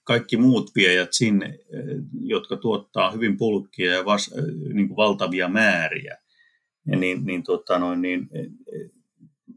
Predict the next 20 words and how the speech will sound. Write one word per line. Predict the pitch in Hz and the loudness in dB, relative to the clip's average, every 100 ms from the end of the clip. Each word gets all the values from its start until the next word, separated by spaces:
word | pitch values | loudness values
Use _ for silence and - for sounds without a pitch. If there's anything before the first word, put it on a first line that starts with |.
| _ | _
selvästi | - 160 127 110 - | 4 6 6 4 4
me | 127 | 4
saadaan | 131 143 120 110 113 | 4 4 2 2 -2
niin | 113 | -6
kuin | 104 - | -8 0
palautetta | 127 107 92 92 - 95 | 2 4 2 -2 -6 -2
siihen, | - 101 90 92 | 0 0 -2 -4
että, | 85 - 92 - - | -8 -4 -6 -4 -6
et, | - | -6
et | 139 - | -6 -2
se | 120 | 0
on | 113 | 0
erittäin | 117 104 - 95 95 104 | 0 -2 -4 -4 -4 -4
hyvän | 98 92 90 | -2 0 0
makuinen | 101 101 - 90 80 78 78 | 2 0 0 -4 -4 -6 -6
tämä | 85 85 | -4 -2
liha. | 92 85 80 - _ _ _ _ 98 | -2 -2 -4 -6 _ _ _ _ 0
Ja, | 90 - | 2 2
ja | 90 - | -2 -6
tota | 82 - 90 87 | -8 -4 -2 -2